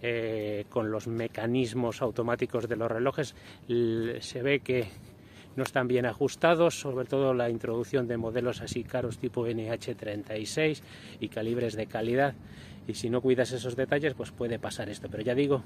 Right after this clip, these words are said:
lo que he dicho antes, que muchas ventas, muchos problemas. Eso pasa con todas las marcas y las garantías, pues, son cuestionables. ¿Y por qué son cuestionables? Porque tampoco está muy claro quién son Pagani Design, porque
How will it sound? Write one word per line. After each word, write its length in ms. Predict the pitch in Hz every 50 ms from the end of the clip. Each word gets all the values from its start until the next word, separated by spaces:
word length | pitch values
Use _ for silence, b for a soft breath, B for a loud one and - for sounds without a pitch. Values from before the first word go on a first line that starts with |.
| -
lo 140 | - 107 107
que 60 | 104
he 40 | 120
dicho 260 | 117 117 - - 123
antes, 420 | 113 104 98 - - - - - - B B B B B B -
que 160 | - 113 107
muchas 420 | 107 113 139 147 - - 127 120 131
ventas, 420 | 165 175 175 170 - 175 - 123
muchos 380 | 110 107 123 123 - 127 113 -
problemas. 400 | - 123 120 147 170 147 117 127
Eso 180 | 120 - 135
pasa 260 | 120 - 139 - 160
con 200 | - - 117 113
todas 300 | 104 - 127 117 120 110
las 160 | 123 120 113 123
marcas 380 | 127 120 107 98 92 95 101
y 40 | 117
las 180 | 107 104 104 101
garantías, 460 | 110 110 107 107 101 117 143 156 147
pues, 160 | - 117 -
son 180 | - 131 127 117
cuestionables. 760 | - 135 120 - - 135 131 143 139 123 117 107 95 - - - - - - - - - - - - - - - - - - - - - - - - - - - - - - 127 123 - 135 - - -
¿Y 60 | 139
por 160 | 135 - -
qué 140 | - 156 147
son 240 | 143 151 160 151 147
cuestionables? 720 | 131 147 151 135 - - 160 156 170 170 160 156 147 127
Porque 300 | - - 131 123 120 131
tampoco 560 | 127 - 127 127 - 156 - - 160 156 147 127
está 340 | - - - - - 147
muy 180 | 143 143 139 131
claro 380 | - - 139 147 139 135 127 120
quién 240 | - 135 139 135 123
son 280 | - - 135 131 123
Pagani 420 | - 127 123 117 123 123 123 120 113
Design, 440 | 120 120 - 170 160 156 135 113 101 B B B B B B B B B - -
porque 640 | 123 113 107 107 98 - 123 123 120 117 113 110